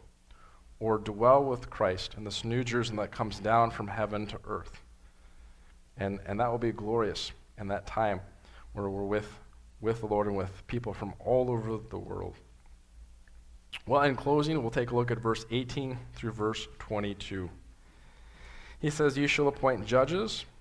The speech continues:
and officers in all your gates, which the Lord your God gives you, according to your tribes, and they shall judge the people with just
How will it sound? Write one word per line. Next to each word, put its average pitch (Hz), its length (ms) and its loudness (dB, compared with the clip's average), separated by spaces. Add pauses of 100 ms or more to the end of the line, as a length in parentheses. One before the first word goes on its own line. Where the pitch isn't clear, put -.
(240)
and 101 120 -4
officers 139 680 2
in 117 100 -2
all 117 200 2
your 113 160 0
gates, 135 500 -4 (1080)
which 123 260 -2
the 123 100 0
Lord 120 200 4
your 123 100 0
God 113 280 2
gives 120 280 0
you, 92 180 -6 (220)
according 151 480 0
to - 160 -6
your 127 200 0
tribes, 110 600 0 (440)
and 110 100 -2
they 113 60 2
shall 110 200 -2
judge 131 320 4
the 131 80 -4
people 135 380 -2
with 110 260 0 (400)
just 143 400 6